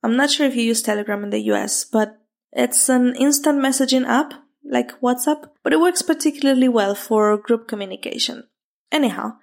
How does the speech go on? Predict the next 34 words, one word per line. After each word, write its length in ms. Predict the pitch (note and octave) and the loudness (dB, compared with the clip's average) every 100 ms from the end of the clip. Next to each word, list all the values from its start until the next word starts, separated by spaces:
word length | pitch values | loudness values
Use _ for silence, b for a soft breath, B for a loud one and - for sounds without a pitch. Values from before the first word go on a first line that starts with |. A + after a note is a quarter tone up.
| b _ _ D4+ | b _ _ 2
our 200 | D#4+ D4+ | 2 4
goal 400 | C4 B3 A#3+ A#3 | 4 4 4 2
was 240 | A3+ A3+ | 2 0
to 120 | - | -2
be 140 | A3+ A3 | 0 0
a 40 | |
meeting 340 | A3 D4 D#4+ D4 | 2 2 2 0
point 560 | A#3 A3+ D4+ D#4+ - - | 0 2 0 -2 -6 -4
where 200 | A#3+ A3 | 0 0
podcasters 880 | A3 B3+ C4 B3+ B3+ - C4 B3+ - A3 | 2 0 0 0 0 2 2 2 0 0
and 160 | G#3+ | 2
listeners 540 | C4 B3+ C4 C4+ C4 - | 2 2 2 2 2 0
from 400 | G#3 G3+ G#3 - G3+ | -2 -2 -6 -10 -6
Latin 280 | F#3+ A3 | -6 -6
America, 680 | G#3+ A#3 A#3+ A#3+ A#3+ A#3+ B3 | -2 0 0 0 2 2 0
Spain, 640 | B3 - A#3 A#3 A#3+ A#3+ - _ | -4 -2 0 2 0 0 -6 _
or 180 | A#3+ B3+ | -2 0
any 240 | E4 F4+ | 0 2
other 160 | F4 D#4+ | 2 2
Spanish 400 | - D4 C#4+ C#4+ | 2 0 0 0
speakers 400 | D4 C#4+ G#3+ - | 0 0 -2 0
really, 400 | G3 A3+ D4 C#4+ - _ - | 0 2 2 -2 -10 _ -10
would 340 | A3+ A#3 A#3 | 0 0 2
meet 680 | A#3 C#4 D4 A3+ B3+ - - - _ | 0 2 4 4 2 -2 -6 -10 _
and 240 | A3+ A3+ A3 | 0 0 0
have 160 | A3 | -2
a 60 | A3+ | -2
good 300 | A3+ E4 - | -4 -4 -2
chat 260 | - C4+ - | 0 0 -2
about 420 | A3 G#3+ A3 - _ | 0 0 0 -6 _
podcasting, 800 | C#4+ D4 - D4+ C#4+ - D4 D4 - | -6 -4 -2 -2 -2 0 0 0 0
share 280 | - A#3 A3 | 0 2 0
our 220 | G#3+ A3 - | -2 0 0
expertise, 880 | C#4+ - D4+ C#4 - C4+ C#4 C#4 | -2 -2 -2 -2 0 2 2 2